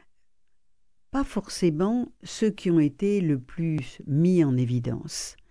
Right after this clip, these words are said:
Euh, est-ce que on va revoir la réforme des retraites ? Est-ce qu'on va revoir la loi sur l'immigration ? Est-ce qu'on va s'amuser à revoir, euh, les, les lois sur l'I V G et autres, euh, plaisanteries ? Euh,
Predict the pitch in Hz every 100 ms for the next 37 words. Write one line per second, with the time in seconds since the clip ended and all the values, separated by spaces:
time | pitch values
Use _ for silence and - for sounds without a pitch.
0 | - - - - - 127 - - 135 -
1 | - 170 160 147 131 139 - _ _ 139
2 | 131 127 131 127 135 135 127 120 123 -
3 | 123 120 120 120 - - 156 175 175 -
4 | - 127 - - 131 127 127 120 131 127
5 | 127 117 120 127 123 139 117 117 127 139
6 | 165 - 190 185 180 - - - - -
7 | 175 - 175 143 123 143 131 131 123 135
8 | 131 120 123 123 127 135 131 120 117 113
9 | - - - - - - 151 139 127 120
10 | 120 131 127 131 131 123 135 120 127 123
11 | 127 123 123 120 - 120 123 123 123 -
12 | 117 113 - 113 143 - - 202 208 _
13 | _ - - - _ 143 131 127